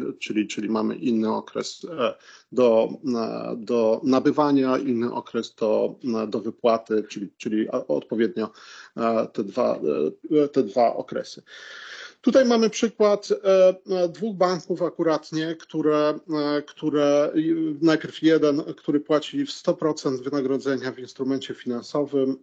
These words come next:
e, i, e, e, to, co, e, to, co, e, e, tutaj widzimy, to mamy, e, kwestię związaną z tym, że, e, to wynagrodzenie składa się z dwóch części. Wynagrodzenie, które,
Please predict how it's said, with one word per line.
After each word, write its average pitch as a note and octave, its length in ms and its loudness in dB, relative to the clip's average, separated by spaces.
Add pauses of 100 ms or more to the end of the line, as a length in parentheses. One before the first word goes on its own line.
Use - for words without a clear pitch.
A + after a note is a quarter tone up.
e, B2+ 240 2 (160)
i, A#2+ 300 -2 (120)
e, C3 40 0 (520)
e, A#2+ 400 -4 (140)
to, C3+ 180 2
co, A#2+ 580 0 (100)
e, A#2 460 -4 (120)
to, C3 160 2
co, A#2 580 0 (220)
e, B2+ 60 -6 (720)
e, A#2 420 -4 (460)
tutaj C#3+ 260 2
widzimy, B2+ 440 -6
to B2+ 160 -6
mamy, A#2+ 640 -2
e, A#2+ 200 -4
kwestię - 460 -4
związaną A#2 520 -4
z - 120 -14
tym, A#2+ 220 -4
że, A2+ 420 -2 (180)
e, A#2 360 -2
to A2+ 180 -4 (180)
wynagrodzenie B2 800 0
składa A#2+ 300 0
się A2+ 140 -6
z G#2 60 -6
dwóch - 240 -6
części. C#3+ 480 0
Wynagrodzenie, A#2+ 640 -4
które, A2+ 380 -2